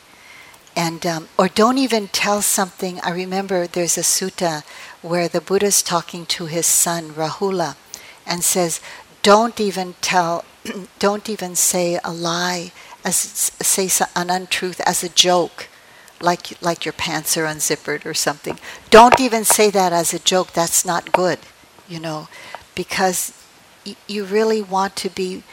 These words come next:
really truthful so that you can see the truth." So it's really, it, it just got inculcated in me. Then I learned about, you know, this, um, thing about not even as a joke,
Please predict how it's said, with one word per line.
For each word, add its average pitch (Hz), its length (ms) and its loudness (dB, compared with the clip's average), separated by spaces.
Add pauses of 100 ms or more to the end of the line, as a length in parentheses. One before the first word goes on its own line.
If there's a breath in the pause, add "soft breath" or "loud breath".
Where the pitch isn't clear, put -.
(360 loud breath)
really 240 260 0
truthful 269 520 -4
so - 200 2
that 175 240 -4
you 190 100 -6
can 170 200 -14
see 247 340 -4
the 214 140 0
truth." - 500 -8 (400 loud breath)
So - 220 4
it's - 280 -2
really, 208 680 0
it, 185 100 -4 (100)
it 196 160 -2
just - 300 0
got 170 240 -2 (380)
inculcated 180 880 -4
in 175 180 -10
me. 170 240 -12
Then 175 180 -4
I 165 140 -6
learned 170 320 -6
about, 165 380 -10 (880 loud breath)
you 165 140 -8
know, 160 180 -6
this, - 540 -4 (180)
um, 170 380 -10 (800 loud breath)
thing 170 280 -10
about 156 420 -4 (580)
not 185 280 2
even 190 300 -2
as 165 180 -2
a 160 60 -6
joke, - 520 -6